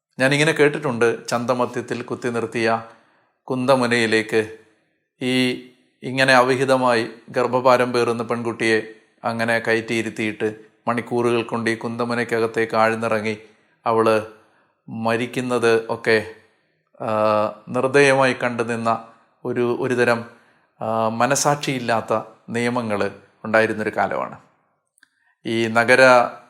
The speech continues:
വാതിൽക്കൽ സമ്മേളിക്കുന്ന പ്രമാണിമാരുടെ മധ്യത്തിലേക്ക് ഈ നിസ്സഹായയായ പെൺകുട്ടിയെ, ആ,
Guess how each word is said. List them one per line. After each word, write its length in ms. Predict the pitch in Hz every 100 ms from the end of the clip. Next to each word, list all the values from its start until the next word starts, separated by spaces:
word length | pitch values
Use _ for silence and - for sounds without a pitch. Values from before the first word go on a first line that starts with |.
| _ -
വാതിൽക്കൽ 560 | 110 123 127 123 123 120
സമ്മേളിക്കുന്ന 640 | - 123 123 123 123 117
പ്രമാണിമാരുടെ 840 | 120 120 123 127 127 123 123 117 120
മധ്യത്തിലേക്ക് 640 | 117 120 113 113 113 120
ഈ 120 | 117
നിസ്സഹായയായ 760 | 113 120 - 135 131 127 127 123
പെൺകുട്ടിയെ, 580 | 123 120 120 123 120 117 - - _ _ _
ആ, 80 | -